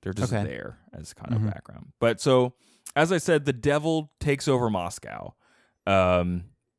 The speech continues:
Speaker 1: starts punishing these literary dudes.
Speaker 2: Yeah, I
Speaker 1: And
Speaker 2: guess
Speaker 1: it
Speaker 2: I can see why the government would have gotten mad about this.
Speaker 1: Yeah, so on
Speaker 2: Like, the devil's running, like, what is, is this a symbol for something? Like
Speaker 1: What is,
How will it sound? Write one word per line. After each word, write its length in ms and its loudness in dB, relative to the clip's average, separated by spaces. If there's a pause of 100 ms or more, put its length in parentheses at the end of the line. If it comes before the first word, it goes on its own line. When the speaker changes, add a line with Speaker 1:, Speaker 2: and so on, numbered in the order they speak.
(280)
Speaker 1:
starts 300 2
punishing 520 2
these 360 2
literary 480 4
dudes. 600 2 (300)
Speaker 2:
Yeah, 120 -14
I 100 -10
Speaker 1:
And 200 2
Speaker 2:
guess 80 4
Speaker 1:
it 40 0
Speaker 2:
I 60 0
can 220 0
see 340 2
why 680 0 (100)
the 240 -6 (180)
government 680 -2
would 340 -6
have 260 -6
gotten 380 -6
mad 260 -2
about 340 2
this. 600 -2
Speaker 1:
Yeah, 680 2
so 360 0 (300)
on 120 4
Speaker 2:
Like, 200 2
the 80 2
devil's 680 4
running, 320 2
like, 180 2 (200)
what 160 2
is, 180 0
is 220 -2
this 260 0
a 140 2
symbol 360 2
for 160 0
something? 640 2
Like 120 4
Speaker 1:
What 120 6
is, 260 -4